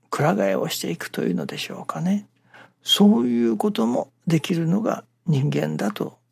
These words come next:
いうのですね。何も生まれて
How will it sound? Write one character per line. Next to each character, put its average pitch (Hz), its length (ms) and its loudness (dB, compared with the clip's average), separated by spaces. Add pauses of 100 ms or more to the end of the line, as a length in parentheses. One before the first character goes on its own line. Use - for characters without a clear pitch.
(160)
い 165 80 -2
う 147 180 0 (920)
の 147 100 2
で 147 140 -8
す - 160 -10
ね。 190 180 -4 (500)
何 127 200 0
も 131 200 0 (500)
生 - 40 0
ま 139 160 6
れ 127 140 2
て - 400 0